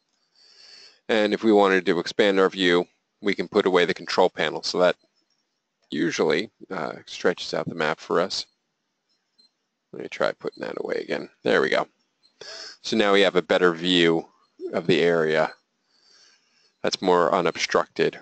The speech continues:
without these things in the way. I'm just gonna switch back here. So now,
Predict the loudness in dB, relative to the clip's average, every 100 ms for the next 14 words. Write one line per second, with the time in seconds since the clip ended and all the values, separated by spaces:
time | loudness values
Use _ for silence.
0 | -10 -6 -2 0 -2 -4 -8 -6 -6 -6
1 | -8 -4 2 4 4 0 -6 _ _ _
2 | _ _ _ _ _ _ _ _ _ _
3 | _ _ _ _ _ _ _ _ _ _
4 | _ _ _ _ _ _ _ _ _ _
5 | _ _ -12 -10 -6 -2 -2 -2 -2 -2
6 | -2 -2 -2 0 0 -2 _ _ _ -20
7 | -20 -20 -20 -20 -20 -20 -20 _ _ _
8 | _ _ _ _ -2 2 4 4 2